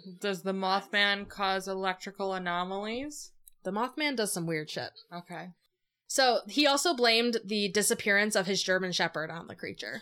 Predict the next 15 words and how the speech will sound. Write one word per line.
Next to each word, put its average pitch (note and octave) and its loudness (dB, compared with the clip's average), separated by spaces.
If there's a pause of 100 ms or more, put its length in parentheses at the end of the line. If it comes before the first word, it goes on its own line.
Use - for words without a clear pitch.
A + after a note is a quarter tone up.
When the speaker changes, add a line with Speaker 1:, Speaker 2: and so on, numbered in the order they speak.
(180)
Speaker 1:
Oh E4 2
no, F4+ 6
it F4+ 0
took F#4 2
his E4+ 6
Doge? G4 6
Speaker 2:
He B3+ 2
believed B3+ 4
it B3+ 2
took B3 -6
his A3+ -6
dog. - -10 (480)
Speaker 1:
Oh. E4 2
Speaker 2:
So D#4 8
sad. G#3 6